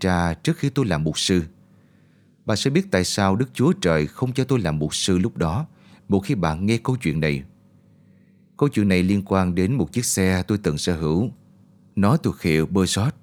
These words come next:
năm không năm mà tôi rất thích. Chà, một ngày kia có một anh chàng đụng phải đuôi xe của tôi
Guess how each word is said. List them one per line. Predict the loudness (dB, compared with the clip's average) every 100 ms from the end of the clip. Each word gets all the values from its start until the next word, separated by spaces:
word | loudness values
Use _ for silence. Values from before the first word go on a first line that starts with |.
| _
năm | -2 -2
không | 0 0 2
năm | 2 0 -6 -20 _
mà | 0 2 0
tôi | -2 -2
rất | -2 -4 -2
thích. | -4 -4 _ _ _ _ _ _ _ _ _ _ _
Chà, | 0 0 0 -8 _ _ _ -2
một | 0 0
ngày | -2
kia | 0 0
có | 0
một | -2 -2
anh | -4 -4
chàng | 0 0 0 -4
đụng | -2 0 0
phải | 0 0
đuôi | 2 0
xe | 0 -2
của | -2
tôi | 2 2 2